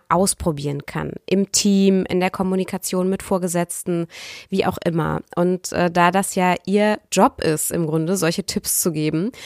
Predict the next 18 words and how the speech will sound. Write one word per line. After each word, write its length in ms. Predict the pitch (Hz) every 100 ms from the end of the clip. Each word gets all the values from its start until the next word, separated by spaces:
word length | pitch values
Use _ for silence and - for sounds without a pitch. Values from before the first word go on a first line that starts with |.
| - -
haben 120 | -
wir 100 | 208
gedacht, 280 | 196 185 196
diesmal 260 | 208 240 214
machen 220 | 208 226
wir 60 | 196
das 160 | 208
nicht 140 | 214 190
selber, 380 | 170 196 254 233
sondern 340 | 214 214 202
wir 120 | 196
wollten 320 | 202 202 214 -
Sie 240 | 190 269
mal 180 | 233 160
fragen, 420 | - 160 160 165
ob 160 | - -
Sie 260 | 180 262
vielleicht 500 | - 226 202 208 -